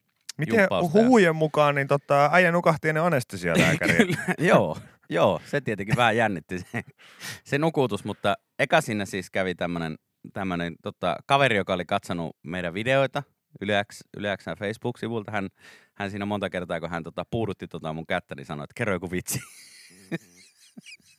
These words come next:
Speaker 1: Älä viitti.
Speaker 2: Joo, joo, hän sanoi, että
Speaker 1: Onko se
Speaker 2: hei,
Speaker 1: se
Speaker 2: että
Speaker 1: paskavitsi
Speaker 2: jos mä,
Speaker 1: äijä?
Speaker 2: ei, no ei sanonut, että oot sä se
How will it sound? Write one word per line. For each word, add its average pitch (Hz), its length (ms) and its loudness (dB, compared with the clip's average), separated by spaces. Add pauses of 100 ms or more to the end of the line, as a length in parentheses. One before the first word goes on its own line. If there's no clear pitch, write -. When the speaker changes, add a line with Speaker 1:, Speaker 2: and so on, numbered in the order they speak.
(680)
Speaker 1:
Älä 165 280 6
viitti. 120 180 4
Speaker 2:
Joo, 233 120 6
joo, 214 160 6
hän 208 160 8
sanoi, 220 260 4
että 170 220 2 (220)
Speaker 1:
Onko 180 140 8
se 160 60 4
Speaker 2:
hei, 175 80 8
Speaker 1:
se 190 60 6
Speaker 2:
että - 60 6
Speaker 1:
paskavitsi 170 360 6
Speaker 2:
jos 214 120 4
mä, 208 80 2
Speaker 1:
äijä? 214 280 2
Speaker 2:
ei, 151 60 -8
no 175 120 2
ei 202 120 8
sanonut, 226 240 4
että 175 140 0
oot 180 100 4
sä 185 80 -2
se 175 80 0